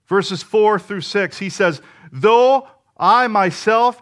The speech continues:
have reason for confidence in the flesh, if anyone else thinks that he has reason for confidence in the flesh," he goes, "I have more." He goes, "I was circumcised on the eighth day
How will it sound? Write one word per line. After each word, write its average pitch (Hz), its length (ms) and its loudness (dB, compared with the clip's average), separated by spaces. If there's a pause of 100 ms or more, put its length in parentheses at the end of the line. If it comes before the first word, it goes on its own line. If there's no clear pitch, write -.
have 156 240 -2
reason 220 480 -6
for 170 160 -4
confidence 220 680 -4
in 165 200 -8
the 151 100 -4
flesh, 175 680 -4 (240)
if 160 220 -2
anyone 254 540 -4
else 214 320 0
thinks 202 220 -8
that 175 120 -2
he 247 400 -12 (140)
has 202 280 -2
reason 196 440 -8
for 180 120 -8
confidence 175 540 -4
in 165 60 -14
the 147 80 -10
flesh," 190 340 -4 (160)
he 208 80 -6
goes, 185 180 -2
"I 220 280 -2
have 254 260 2
more." 262 420 -2 (1300)
He 190 60 -8
goes, 196 160 2
"I 269 140 4
was 220 120 -2
circumcised 220 680 0
on 165 140 0
the 139 100 -6
eighth 156 220 -4
day 147 300 -2